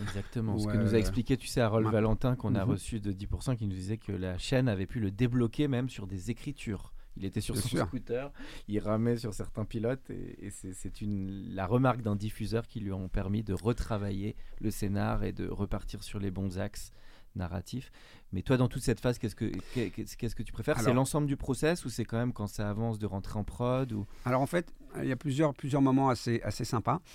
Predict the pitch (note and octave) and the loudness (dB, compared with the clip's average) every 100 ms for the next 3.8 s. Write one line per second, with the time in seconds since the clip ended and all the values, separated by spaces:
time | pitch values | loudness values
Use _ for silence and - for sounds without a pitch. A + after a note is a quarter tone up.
0 | - - - A2 G#2 C3 B2+ A2+ C3 C3 | -18 -18 -4 2 4 4 2 0 -2 0
1 | G2+ G2+ A#2 G#2+ G2+ G#2+ G2+ A2+ - G2 | 0 2 0 0 -2 0 0 0 0 -2
2 | G#2 A2+ A2 - A2+ A#2 B2 - - - | 0 0 -2 0 0 2 0 -4 -12 -6
3 | C3+ C3 D3+ C#3 C3+ - C3+ | -2 2 4 4 2 0 0